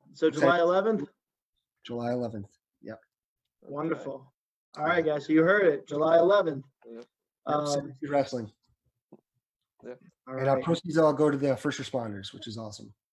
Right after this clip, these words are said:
Speaker 1: Oh, that's
Speaker 3: Nice.
Speaker 1: really cool. Yeah,
Speaker 3: That's
Speaker 1: so
Speaker 3: good.
Speaker 1: guys, that's definitely one you guys need to go to. If you can't be there, you know, if, if we're not allowed to be, you need to go find it on Fight T V, okay? Um,
Speaker 3: Uh, so where can we find you on the interwebs?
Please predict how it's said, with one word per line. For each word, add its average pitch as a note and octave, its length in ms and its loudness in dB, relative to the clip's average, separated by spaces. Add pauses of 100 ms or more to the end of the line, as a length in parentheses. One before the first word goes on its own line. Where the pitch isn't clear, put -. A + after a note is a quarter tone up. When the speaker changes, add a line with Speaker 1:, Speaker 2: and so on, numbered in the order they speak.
(240)
Speaker 1:
Oh, C3+ 140 -6
that's D3+ 180 2
Speaker 3:
Nice. - 20 -6
Speaker 1:
really D#3 260 4
cool. C3 360 -6 (120)
Yeah, D3+ 180 2
Speaker 3:
That's C3+ 120 -4
Speaker 1:
so D#3 80 -2
Speaker 3:
good. D#3+ 80 -4
Speaker 1:
guys, D#3 360 0 (160)
that's E3 200 4
definitely E3 340 2
one D#3 160 2
you D#3+ 140 2
guys C#3+ 160 0
need D3 180 -4
to C#3+ 60 -6
go C#3+ 200 -2
to. C#3+ 200 -4
If C3+ 80 -4
you C#3 80 -4
can't D3 340 -2
be F#3+ 180 2
there, F3+ 320 2 (440)
you C#3+ 120 -8
know, C#3 260 0
if, D3+ 80 -8
if B2+ 60 -14
we're D3 80 -2
not D3 140 -2
allowed D3+ 240 2
to C#3+ 60 -16
be, D#3 260 2 (340)
you C3+ 80 -14
need D3+ 160 -4
to C#3+ 60 -4
go C#3+ 160 0
find C#3+ 260 -2
it C#3 40 0
on C3+ 180 -2
Fight C#3 200 -4
T C#3 140 -10
V, C3 200 -6
okay? D3+ 240 -4 (1500)
Um, C3 500 -10
Speaker 3:
Uh, B2 280 -6
so C#3+ 420 2
where E3 200 6
can E3+ 500 -2 (440)
we D3+ 120 0
find D3 320 2
you C3 140 0
on A#2 140 -2
the A#2 100 -2
interwebs? G#2 680 -8